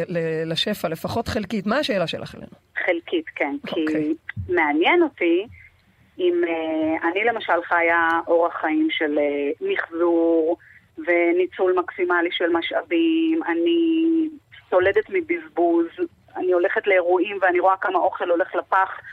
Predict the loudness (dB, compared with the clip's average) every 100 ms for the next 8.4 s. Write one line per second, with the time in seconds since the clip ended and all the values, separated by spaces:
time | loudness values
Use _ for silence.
0 | -14 -14 -12 -4 0 2 2 2 0 2
1 | 4 2 2 4 4 2 -2 -8 -10 -14
2 | -16 -16 -16 -20 -20 _ 0 2 2 2
3 | 2 4 4 2 0 -2 -2 -4 -8 0
4 | 0 2 0 0 -2 -2 -2 0 0 0
5 | 2 2 0 -2 -6 -4 -2 -2 -4 -8
6 | -12 _ -8 -2 -2 -4 -8 -4 -2 -2
7 | -4 -4 -8 -6 -4 -4 -4 -6 -2 0
8 | 0 0 0